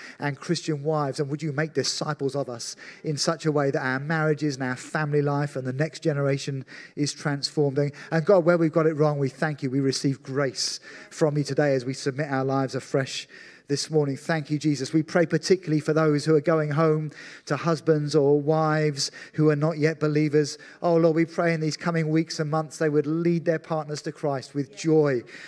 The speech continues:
But in the meantime, Lord, would you pour your grace on them? Lord, would you rescue us from doing things that push them away through our conduct or our words? We pray you give patience.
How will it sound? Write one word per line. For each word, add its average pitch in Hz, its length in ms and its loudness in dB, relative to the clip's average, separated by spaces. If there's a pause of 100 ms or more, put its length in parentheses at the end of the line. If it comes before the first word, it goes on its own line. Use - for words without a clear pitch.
(140)
But 160 160 0
in 170 100 2
the 170 100 2
meantime, 165 680 0
Lord, 160 180 6
would 160 140 -4
you 180 100 2
pour 180 220 2
your 160 160 6
grace 156 400 2
on 151 120 0
them? 127 220 -4 (320)
Lord, 170 180 6
would 175 120 0
you 185 100 4
rescue 170 540 2
us 147 100 -4
from 160 200 -4
doing 170 260 2
things 170 320 -4
that - 180 -6
push 175 220 -2
them 165 160 -2
away 156 500 2 (320)
through 175 220 2
our 156 120 2
conduct 160 680 -2
or 151 200 2
our 151 220 -2
words? 151 640 0 (300)
We 170 100 2
pray 175 220 0
you 165 160 0
give 151 340 -2
patience. - 720 -4